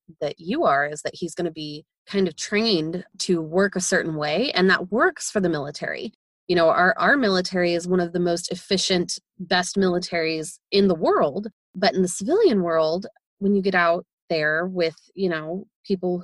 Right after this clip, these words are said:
who are all different and are not trained the same way and are not brought up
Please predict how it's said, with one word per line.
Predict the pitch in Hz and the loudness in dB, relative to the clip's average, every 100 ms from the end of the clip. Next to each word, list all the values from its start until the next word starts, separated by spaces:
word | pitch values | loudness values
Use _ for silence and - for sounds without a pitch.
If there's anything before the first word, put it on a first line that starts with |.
| - | -2
who | 175 | 2
are | 165 165 160 - _ _ _ _ - | 2 2 0 -6 _ _ _ _ 0
all | 190 190 | 2 2
different | 190 185 202 180 | 0 0 0 2
and | 185 | 0
are | 175 208 233 | 2 2 4
not | 190 165 | 2 0
trained | - 185 170 160 | -4 -2 -2 -4
the | |
same | 156 170 151 | -6 -6 -6
way | 151 156 | -6 -8
and | 156 160 | -6 -6
are | 170 196 | 0 0
not | 247 175 - | 2 -2 -2
brought | 170 156 | -2 -2
up | 147 | -4